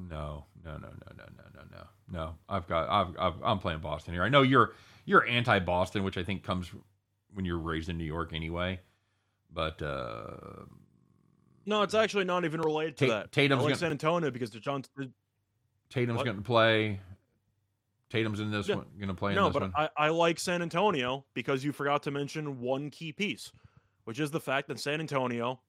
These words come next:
Speaker 2: was without its best player for the last two weeks. DeJounte Murray's back. And Murray is easily their best player.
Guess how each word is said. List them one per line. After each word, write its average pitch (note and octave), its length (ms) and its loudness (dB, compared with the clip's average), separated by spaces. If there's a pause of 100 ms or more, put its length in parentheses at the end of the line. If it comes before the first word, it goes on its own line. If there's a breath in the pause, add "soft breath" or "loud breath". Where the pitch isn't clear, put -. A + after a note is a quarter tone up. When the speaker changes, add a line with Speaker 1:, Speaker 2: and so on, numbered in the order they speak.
(120)
Speaker 2:
was B2 200 0
without B2+ 240 0
its A#2+ 100 -8
best D3 200 0
player F#3+ 300 2 (320)
for B2+ 80 -8
the B2 60 -6
last A#2+ 240 -2
two A#2+ 120 -8
weeks. G2 280 -14 (500)
DeJounte B2 260 -4
Murray's F3 240 2
back. F#2+ 280 -8 (600)
And B2 200 -2
Murray D3 300 2
is C#3 280 -2
easily D3+ 500 0 (300)
their C3+ 100 -2
best B2+ 240 -2
player. B2 320 -6